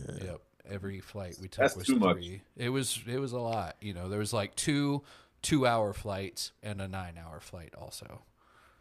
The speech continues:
Speaker 2: Um,
Speaker 1: I think, I think
Speaker 2: but it was fun. I saw a lot of churches. That's for fucking sure. Europe, they got churches. <laughs>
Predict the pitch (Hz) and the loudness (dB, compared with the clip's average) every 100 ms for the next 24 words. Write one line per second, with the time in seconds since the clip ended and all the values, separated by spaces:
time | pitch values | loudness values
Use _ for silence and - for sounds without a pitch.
0 | _ _ 123 87 - 73 - 117 147 131 | _ _ -8 -8 -8 -14 -10 0 2 2
1 | - - 110 135 113 139 139 - 143 143 | -2 -4 0 2 2 2 0 -2 -2 -2
2 | 123 117 - 101 - 117 117 120 117 - | -2 -4 -8 -10 -4 -2 0 0 -2 -2
3 | 131 127 - 107 110 113 - 101 - 98 | -4 -4 -4 -6 -4 -4 -6 -12 -8 -8
4 | 101 95 104 98 104 - _ _ - 113 | -8 -10 -8 -6 -8 -10 _ _ -6 -4
5 | 120 254 - 60 85 101 123 123 - 139 | -4 -8 -12 -14 -12 -8 -6 -6 -6 -8
6 | 120 - 92 95 - - | -8 -8 -12 -12 -14 -14